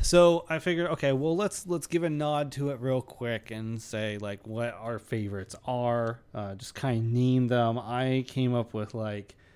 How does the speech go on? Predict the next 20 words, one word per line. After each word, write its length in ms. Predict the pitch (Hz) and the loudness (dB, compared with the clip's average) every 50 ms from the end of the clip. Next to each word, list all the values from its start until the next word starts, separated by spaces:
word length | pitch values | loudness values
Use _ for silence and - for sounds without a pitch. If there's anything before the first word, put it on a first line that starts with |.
| _ _ - - _ _ | _ _ -20 -20 _ _
ten 340 | - - - - 233 254 247 | -18 -10 -2 0 0 0 0
total 360 | 220 - - 202 196 190 180 | -4 -4 -4 -2 0 -2 -2
that 200 | 156 156 147 139 | -2 -2 -4 -2
I 220 | 135 131 127 131 135 | -4 -4 -4 -4 -4
even 520 | 139 139 147 127 120 104 101 104 104 104 | -4 -4 -6 -6 -8 -12 -14 -14 -16 -16
like 440 | 98 92 110 143 175 180 - - - - - | -14 -12 -10 -10 -10 -12 -14 -18 -18 -12 -8
out 140 | 160 165 170 | -6 -4 -4
of 220 | 175 165 151 - | -4 -6 -6 -8
the 60 | 143 | -8
seventeen 760 | 127 - - - 131 139 151 151 147 135 - - 135 147 147 147 | -8 -6 -6 -4 -4 -4 -4 -6 -6 -8 -6 -4 -4 -4 -4 -6
I 80 | 131 | -8
came 320 | - - - 135 147 165 180 | -8 -6 -6 -6 -4 -4 -6
across. 680 | 185 - - 196 196 196 196 208 208 202 - - - - - - - - - - - - - - - | -8 -8 -4 -2 -2 0 0 -2 -2 -6 -8 -12 -14 -16 -20 -20 -20 -20 -20 -20 -20 -20 -20 -8 0
My 440 | 131 147 156 160 160 165 160 151 147 | 2 4 4 6 4 4 4 2 0
five 560 | - - - 175 180 185 196 208 220 220 180 - | 0 0 0 0 2 2 2 2 2 0 -2 -4
favorites 680 | - - 147 139 135 135 127 135 131 131 135 131 - | -2 0 2 2 2 2 2 0 0 -2 -2 -4 -6
are, 640 | 95 80 117 117 123 123 123 120 120 120 120 120 - | -10 -6 -2 0 0 2 2 2 2 2 2 0 -2
I 180 | - 113 117 123 | -4 -2 0 2
would 180 | 123 123 117 - | 2 0 0 -4
say, 720 | - - 117 117 113 113 113 110 110 107 107 107 107 | -6 -4 -2 0 0 0 0 0 0 -2 -2 -2 -4